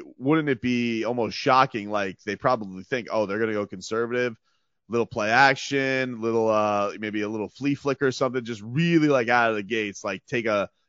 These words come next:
take a haymaker swing at the Vikings and see if Skylar can connect and, and, and show, uh, some of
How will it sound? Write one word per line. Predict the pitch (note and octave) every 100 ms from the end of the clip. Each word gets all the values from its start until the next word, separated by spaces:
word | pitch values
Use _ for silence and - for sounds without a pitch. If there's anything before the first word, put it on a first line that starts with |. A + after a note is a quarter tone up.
| _
take | B2 A2
a | G2+
haymaker | - C#3+ C#3+ C3 A#2+ G#2+
swing | - A#2 A#2 G#2+
at | G2
the |
Vikings | F#2+ F#2 F#2 F#2+ F#2 G2
and | G2
see | - C3
if | C#3+
Skylar | - D3 D3 C#3
can | C3+
connect | C#3 C#3+ C#3+ -
and, | F#2+
and, | E2 G2+ G2+
and | G2+
show, | - B2+ C#3 B2 G#2 _ _ _ -
uh, | G2 G2 G2+
some |
of | A#2+